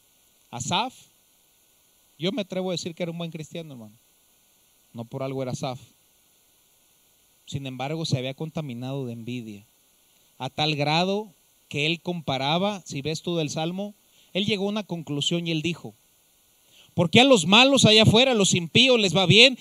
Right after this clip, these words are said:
y el Hijo de Dios batalla y tiene pruebas? ¿Por qué Dios?". Y qué pregunta tan dura. Yo a veces me la he hecho. A veces veo familias, hermano, que son tan piadosas y a veces pasan por una dificultad tan fuerte.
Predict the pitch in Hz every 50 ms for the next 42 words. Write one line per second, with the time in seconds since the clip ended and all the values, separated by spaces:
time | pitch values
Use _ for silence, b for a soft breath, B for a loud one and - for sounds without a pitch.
0 | B B 180 190 190 208 247 233 - 247 220 208 196 196 220 240 226 185 202 185
1 | - 226 233 254 240 220 - 226 233 233 220 170 - 214 240 247 247 220 - B
2 | B B _ 214 226 214 - - 269 277 294 269 233 220 180 165 143 123 - -
3 | - - - - - - - - _ _ _ _ _ _ _ _ _ _ _ _
4 | _ _ _ _ _ _ _ _ _ _ _ _ _ _ _ _ _ _ _ _
5 | - 127 - - 123 - 143 139 127 139 151 143 143 131 - 117 113 110 107 101
6 | 98 98 95 101 _ _ _ _ _ _ _ _ _ _ _ _ _ _ _ _
7 | _ _ _ _ _ _ _ _ _ _ _ _ 104 117 127 135 151 151 - 151
8 | 123 117 113 110 104 98 95 90 87 - _ - - _ _ _ _ _ _ _
9 | _ _ _ _ _ _ _ _ _ _ _ _ _ _ _ _ _ _ _ _
10 | _ _ _ _ _ _ _ _ - 117 120 127 - 139 123 127 127 131 - 127
11 | 120 135 143 151 143 135 127 - 143 131 131 131 127 - - - - 131 131 -
12 | 139 135 123 135 123 117 120 131 139 - - 135 123 123 123 123 120 - 131 120
13 | _ 127 123 - 131 123 113 123 123 123 131 131 127 - - 120 _ - 117 104
14 | - 123 120 _ 123 127 120 _ 127 127 127 - _ 127 117